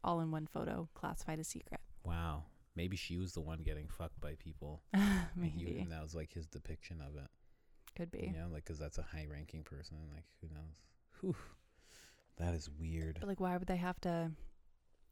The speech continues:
Speaker 1: classify that at all.
Speaker 2: <coughs>
Speaker 1: Like, it's a filmmaker.
Speaker 2: Yeah, yeah, classify. Yeah, exactly, right? Like, this is, yeah, that's the weird thing about him.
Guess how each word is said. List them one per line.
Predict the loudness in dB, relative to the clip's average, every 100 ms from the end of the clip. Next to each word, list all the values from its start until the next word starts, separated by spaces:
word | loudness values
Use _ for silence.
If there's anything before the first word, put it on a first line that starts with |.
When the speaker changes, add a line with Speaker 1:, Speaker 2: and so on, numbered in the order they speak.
| -6
Speaker 1:
classify | 2 4 4 0 -2
that | -2 0
at | 2
all. | 0 0 -6 -10 -18 -20 -10 -10 -10 -14 -18 -20 -20 -20 -20 -20 -20 -20 -20 -20 2
Speaker 2:
<coughs> | 6 8 8 6
Speaker 1:
Like, | 2
it's | 2
a |
filmmaker. | 6 6 8 4 0 -4 -6 -6
Speaker 2:
Yeah, | 4 4 4 -2 -8
yeah, | -6 -6
classify. | -2 -2 0 6
Yeah, | 8
exactly, | 6 6 6 6 2
right? | 2 4 4
Like, | 2
this | 0 -2
is, | -4 -2
yeah, | -2 -4 -14 -20 -2
that's | 0 2
the | 4
weird | 6 4 4
thing | 0 2
about | 2 2
him. | -2 -4